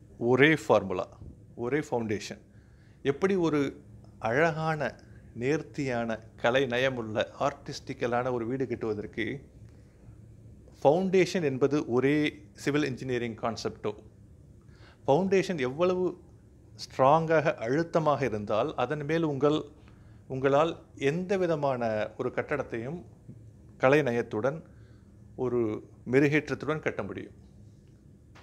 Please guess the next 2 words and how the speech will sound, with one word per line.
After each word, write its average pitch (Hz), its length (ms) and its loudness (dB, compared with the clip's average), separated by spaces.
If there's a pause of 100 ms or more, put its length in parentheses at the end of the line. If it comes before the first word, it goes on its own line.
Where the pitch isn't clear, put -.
(1600)
அதுபோன்றுதான் 120 880 -4
இந்த 113 220 -6